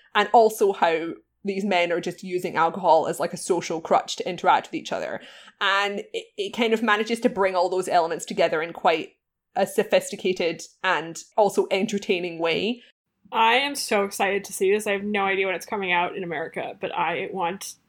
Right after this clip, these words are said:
Speaker 2: to see it now. Um, they should <laughs> release it to me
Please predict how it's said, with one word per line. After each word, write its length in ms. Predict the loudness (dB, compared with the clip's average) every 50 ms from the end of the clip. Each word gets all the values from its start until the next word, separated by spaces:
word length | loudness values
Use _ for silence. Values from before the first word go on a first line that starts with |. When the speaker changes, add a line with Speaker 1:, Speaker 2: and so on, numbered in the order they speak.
| _ _
Speaker 2:
to 100 | -12 -10
see 180 | -6 -4 -4
it 80 | -4 -4
now. 420 | -4 -4 -2 0 0 -2 -4 -6 _ 0
Um, 400 | 2 2 2 0 -4 -6 -12 -6
they 120 | -4 -2 -2
should 260 | -2 -2 -4 -4 -2
<laughs> 0 |
release 280 | -2 -2 -2 -4 0 0
it 140 | 0 -2 0
to 100 | -6 -6
me 400 | -2 0 0 0 0 -2 -4 -8